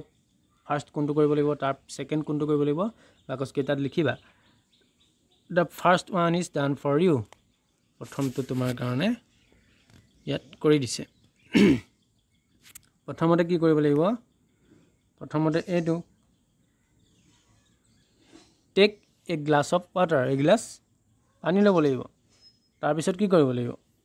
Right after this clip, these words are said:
তাৰপিছত এইটো হ'ব ছেকেণ্ডটো, এইটো ছেকেণ্ড।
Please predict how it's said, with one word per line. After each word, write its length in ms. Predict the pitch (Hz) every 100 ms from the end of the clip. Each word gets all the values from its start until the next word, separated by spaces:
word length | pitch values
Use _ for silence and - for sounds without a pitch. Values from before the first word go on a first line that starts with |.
| _ _ _ _ _ _ _ _
তাৰপিছত 460 | 135 135 143 - 160 _ _ _ _ _ _
এইটো 380 | 165 170 165 175
হ'ব 200 | 147 143 160 208 277 _ _ _ _ _ _ _ _ _ _
ছেকেণ্ডটো, 760 | - - 185 170 185 156 131 - _ _ _ _ _ _ _ 147
এইটো 180 | 139
ছেকেণ্ড। 420 | 139 151 143 143